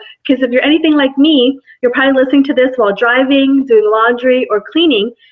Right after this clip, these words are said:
and you really can't be jotting down notes of all the great information that was shared in the episode. So I've taken all the notes for you, and by hopping on my email list, you'll get the show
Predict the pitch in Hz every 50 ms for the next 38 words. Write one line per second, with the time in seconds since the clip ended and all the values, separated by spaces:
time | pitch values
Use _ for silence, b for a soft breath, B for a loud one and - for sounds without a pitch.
0 | b b 233 233 240 247 269 294 330 320 269 - 339 311 269 294 262 247 254 247
1 | 254 254 247 247 226 233 233 226 226 226 233 226 220 214 - - 226 233 247 262
2 | 247 269 269 254 240 240 240 240 - 233 226 208 196 208 - - 214 202 202 208
3 | b b b b _ - 170 196 220 214 - - - 226 214 208 208 208 208 208
4 | 214 208 202 196 - 185 190 - 202 196 - - 160 160 - - _ _ _ _
5 | _ - 277 269 285 339 392 381 - 240 240 - 285 240 254 247 240 - - 226
6 | 240 302 302 285 262 277 277 - - - 240 208 208 208 214 262 339 B B B
7 | B B - 226 233 220 220 214 - 240 247 - 285 269 254 233 226 214 208 240
8 | 311 349 339 277 240 214 202 202 202 - - - 226 214 208 220 214 220 - 240
9 | - - 226 202 208